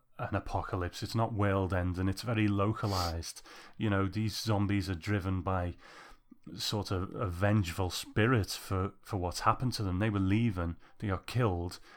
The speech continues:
and then, you know, now they're kind of back taking their revenge. It's, it's like an old pirate story, you know. Um,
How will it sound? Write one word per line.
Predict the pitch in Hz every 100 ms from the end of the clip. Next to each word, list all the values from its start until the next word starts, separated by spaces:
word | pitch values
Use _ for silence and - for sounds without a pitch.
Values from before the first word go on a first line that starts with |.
| -
and | - 95 95
then, | 95 92 92 - - - - - -
you | - 110
know, | 92 90 98
now | 98 101 98
they're | 92
kind | - 95 92
of | -
back | 95 -
taking | - 98 98
their | 92 90
revenge. | 90 87 113 120 98
It's, | 95 - 113
it's | 110
like | 123 123
an | 101
old | 92 90
pirate | - 98 110 139 -
story, | - 110 95 90 90
you | 90
know. | 95 104 110 104 110 -
Um, | 104 98 98